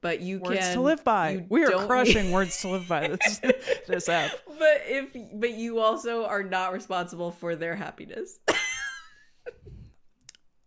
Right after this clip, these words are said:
Speaker 2: The refrain of our lives.
Speaker 1: Yeah. Yes.
Speaker 2: <sighs> Okay, great. I love
Speaker 1: Great.
Speaker 2: that.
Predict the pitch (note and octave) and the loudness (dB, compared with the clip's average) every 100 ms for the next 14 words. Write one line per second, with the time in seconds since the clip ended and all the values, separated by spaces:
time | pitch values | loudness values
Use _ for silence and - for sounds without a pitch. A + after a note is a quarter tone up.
0 | - F#3 F3+ F#3 F#3 F#3+ - G3 F3+ E3+ | -16 -6 -2 0 2 0 -2 -2 0 0
1 | D#3+ E3 - E3+ D#3+ D#3+ C#3+ C#3 - - | -2 -6 -6 -8 -6 -4 -4 -4 -6 -8
2 | G3 - - _ _ _ _ C#4 - B3 | -12 -16 -20 _ _ _ _ -10 -6 -8
3 | B3 - - - - _ _ _ - - | -6 -14 -14 -20 -20 _ _ _ -6 -4
4 | - - C5 - - F#3+ D3 - - _ | -4 -8 -12 -12 0 0 0 -6 -20 _
5 | _ - F3+ F3 E3 D3+ - E3 E3+ D#3 | _ -12 -10 -8 -10 -12 -6 -2 -2 -4
6 | - - - E3 - _ - F#3 D#3+ C#3+ | -8 -6 -2 -2 -2 _ 0 2 2 0
7 | - | -6